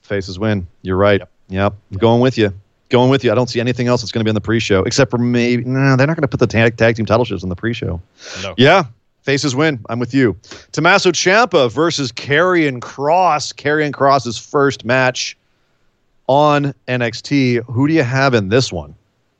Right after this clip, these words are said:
Speaker 2: I don't know how Karrion Kross doesn't win this match. I,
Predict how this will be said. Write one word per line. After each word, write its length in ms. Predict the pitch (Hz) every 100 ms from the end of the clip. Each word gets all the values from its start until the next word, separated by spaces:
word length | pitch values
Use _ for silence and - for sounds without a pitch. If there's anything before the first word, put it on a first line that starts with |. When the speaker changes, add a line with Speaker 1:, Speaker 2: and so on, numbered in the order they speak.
| _ _ _ _ _ _ _ _ _
Speaker 2:
I 140 | 151 180
don't 240 | 190 180
know 140 | 165
how 180 | 147 143
Karrion 400 | 139 151 151 139
Kross 300 | 120 135 120
doesn't 260 | 127 117 117
win 200 | 113 104
this 180 | 98 104
match. 420 | 90 - - _ _ _ _ _ _ _ _ _ _ _ _ _ _ -
I, 140 | 131